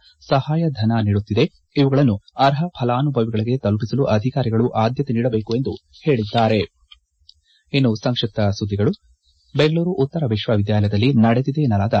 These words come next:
ಅಕ್ರಮಗಳ ಕುರಿತು ತನಿಖೆ ನಡೆಸಲು ನ್ಯಾಯಾಂಗ ಸಮಿತಿ ರಚಿಸಿ ರಾಜ್ಯಪಾಲ ಥಾವರ್ಚಂದ್ ಗೆಹ್ಲೋಟ್ ಆದೇಶ ಹೊರಡಿಸಿದ್ದಾರೆ. ಕರ್ನಾಟಕ ಹೈಕೋರ್ಟ್ ನಿವೃತ್ತ ನ್ಯಾಯಮೂರ್ತಿ ಅಶೋಕ್ ಬಿ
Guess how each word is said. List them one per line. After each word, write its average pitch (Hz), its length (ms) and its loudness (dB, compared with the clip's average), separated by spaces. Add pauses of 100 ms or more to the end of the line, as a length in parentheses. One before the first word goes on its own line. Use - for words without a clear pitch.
(120)
ಅಕ್ರಮಗಳ 143 460 0
ಕುರಿತು 123 340 -4
ತನಿಖೆ 113 420 -2
ನಡೆಸಲು 123 360 0
ನ್ಯಾಯಾಂಗ 113 400 2
ಸಮಿತಿ 110 380 -2
ರಚಿಸಿ 107 420 0 (320)
ರಾಜ್ಯಪಾಲ 143 520 0
ಥಾವರ್ಚಂದ್ 113 480 -2
ಗೆಹ್ಲೋಟ್ 113 400 -2
ಆದೇಶ 104 300 0
ಹೊರಡಿಸಿದ್ದಾರೆ. 110 560 0 (240)
ಕರ್ನಾಟಕ 156 460 0
ಹೈಕೋರ್ಟ್ 127 440 -2
ನಿವೃತ್ತ 113 240 -2
ನ್ಯಾಯಮೂರ್ತಿ 110 520 0 (280)
ಅಶೋಕ್ 143 420 0
ಬಿ 123 140 2